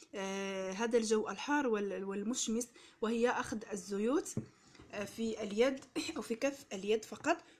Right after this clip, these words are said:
وتقومين بعمل حركات دائرية بسرعة، بسرعة، بسرعة، حتى تحصلين أو حتى، آه، تحسين أن تلك الزيوت أصبحت دافئة نوعًا ما.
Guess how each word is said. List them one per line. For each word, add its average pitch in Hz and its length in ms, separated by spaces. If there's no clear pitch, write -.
وتقومين 247 640
بعمل 214 380
حركات 208 380
دائرية 220 560
بسرعة، 233 380
بسرعة، 220 340
بسرعة، 202 520
حتى 233 340
تحصلين 226 680
أو 208 120
حتى، 247 280
آه، 214 260
تحسين 269 680
أن 208 280
تلك 285 280
الزيوت 208 600
أصبحت 220 800
دافئة 220 800
نوعًا 196 360
ما. 175 280